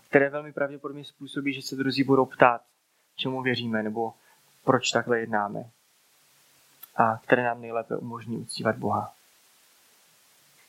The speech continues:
Já jsem vděčný, Pane, za to, že, ehm,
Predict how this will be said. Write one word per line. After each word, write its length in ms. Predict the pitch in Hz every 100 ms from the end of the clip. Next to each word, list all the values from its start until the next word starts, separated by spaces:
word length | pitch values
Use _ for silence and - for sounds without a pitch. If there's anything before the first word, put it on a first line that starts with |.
| _ -
Já 80 | 120
jsem 140 | 143
vděčný, 260 | 139 - 143
Pane, 220 | 143 139
za 100 | 131
to, 140 | 135
že, 300 | 131 131 123 - _ _ _ -
ehm, 420 | 113 110 110 113